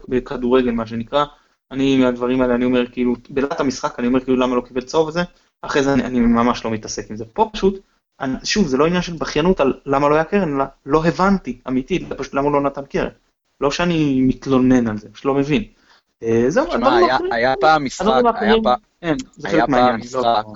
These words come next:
Speaker 1: לא מתלונן.
Speaker 2: היה
Speaker 1: כן,
Speaker 2: פעם
Speaker 1: כן.
Speaker 2: משחק של, אה,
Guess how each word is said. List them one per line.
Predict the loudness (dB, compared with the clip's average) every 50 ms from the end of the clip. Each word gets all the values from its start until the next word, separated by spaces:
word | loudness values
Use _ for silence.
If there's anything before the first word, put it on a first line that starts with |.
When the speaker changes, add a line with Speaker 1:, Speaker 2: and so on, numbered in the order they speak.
| -10 -6
Speaker 1:
לא | -6 -6
מתלונן. | -6 -6 -8 -8 -10 -10 -12 _ _ _ _ _ _ _ _ _ _ _ _ _ _ _ _ -20 -20 -20 -12
Speaker 2:
היה | -8 -6 -4
Speaker 1:
כן, | -4 -2
Speaker 2:
פעם | -2 -2
Speaker 1:
כן. | -4 -6
Speaker 2:
משחק | -8 -6 -4 -4 -4 -4
של, | -4 -6 -6 -6 -6 -4 -4 -4
אה, | -4 -4 -4 -6 -6 -8